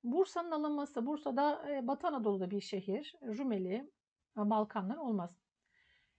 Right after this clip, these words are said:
E, Ed-, Çimpe Kalesi'nin alınması, Edirne'nin alınması. Şimdi Edirne'de, e, Balkanlarda Rumeli'de ama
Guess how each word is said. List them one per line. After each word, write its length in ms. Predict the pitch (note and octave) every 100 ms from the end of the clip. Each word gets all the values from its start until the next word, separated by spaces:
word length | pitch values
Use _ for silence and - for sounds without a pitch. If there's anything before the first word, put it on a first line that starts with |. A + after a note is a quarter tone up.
| _ _ _ _
E, 80 | B3+ B3 B3 -
Ed-, 320 | C#4 C4+ -
Çimpe 320 | F#4 F#4+ G4+
Kalesi'nin 380 | F#4+ E4+ E4+ E4+
alınması, 420 | E4 D4+ D4+ D4+
Edirne'nin 420 | E4 D#4 B3+ A3
alınması. 380 | G3 F#3 F#3 F#3
Şimdi 220 | D4 D4
Edirne'de, 600 | D4+ C#4+ E4+ B3+ G#3+ G3+ - -
e, 240 | A3+ G#3
Balkanlarda 560 | A#3+ C4 C4 G#3 F#3+ F#3+
Rumeli'de 440 | A3 C4 G#3 F#3+
ama 420 | - D#4+ A3 D4+